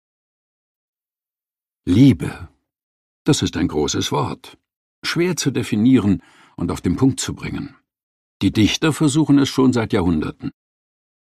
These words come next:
Sie ist wie eine leuchtend rote Rose, like a red, red rose, im Lied von Robert Burns. Oder sie ist ein Markstein unverrückt, der auf den Sturm blickt und den nichts erschüttert.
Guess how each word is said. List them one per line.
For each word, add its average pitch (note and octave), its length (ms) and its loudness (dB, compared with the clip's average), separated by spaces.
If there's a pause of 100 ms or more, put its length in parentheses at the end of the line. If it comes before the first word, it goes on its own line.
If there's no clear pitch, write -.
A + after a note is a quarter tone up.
(140)
Sie G#2 100 -2
ist C#3+ 380 2
wie B2+ 120 2
eine A2 200 2
leuchtend G2 680 0
rote F2 360 0
Rose, - 640 -8 (220)
like D#2+ 260 -6
a G2+ 60 0
red, G2 360 0
red F#2 300 -2
rose, - 480 -6 (400)
im F2+ 140 2
Lied A2+ 240 2
von E2 180 -4
Robert D#2 320 -4
Burns. F2+ 500 -4 (760)
Oder B2 320 6
sie C3 140 4
ist B2 340 0 (260)
ein G2+ 260 4
Markstein B2 840 0
unverrückt, - 1000 -2
der G#2 160 -2
auf - 120 -8
den F2+ 160 -2
Sturm D#3 460 4
blickt C3+ 340 2
und G#2 180 -2
den F2+ 220 2
nichts - 360 0
erschüttert. - 680 -8